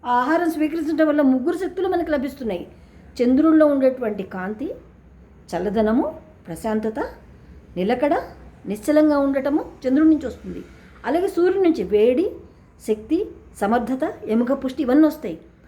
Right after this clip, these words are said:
అలాగే ఆహార పదార్థం నుంచి, పిండి పదార్థం నుంచి శక్తి, యుక్తి,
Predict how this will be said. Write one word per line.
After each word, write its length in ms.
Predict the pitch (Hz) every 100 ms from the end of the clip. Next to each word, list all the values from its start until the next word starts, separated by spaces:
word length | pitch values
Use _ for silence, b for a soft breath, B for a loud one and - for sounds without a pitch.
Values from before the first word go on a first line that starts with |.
| b
అలాగే 280 | 269 339 359
ఆహార 440 | 381 247 277 381
పదార్థం 480 | 381 359 349 294 320
నుంచి, 220 | 285 220
పిండి 180 | 202 269
పదార్థం 400 | 320 330 330 302
నుంచి 180 | 254 190
శక్తి, 560 | 185 208 208 320 359 - - b b b -
యుక్తి, 520 | 214 - 330 381 -